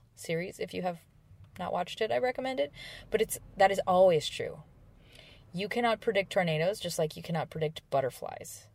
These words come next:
And you should never forget that. So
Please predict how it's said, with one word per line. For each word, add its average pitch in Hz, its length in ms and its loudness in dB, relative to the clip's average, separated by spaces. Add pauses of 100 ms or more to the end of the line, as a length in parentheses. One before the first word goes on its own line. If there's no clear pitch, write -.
(320)
And 160 300 -2
you 190 100 -10
should 190 240 -4
never 214 320 4
forget 214 400 -2
that. - 240 -4 (920)
So 185 440 6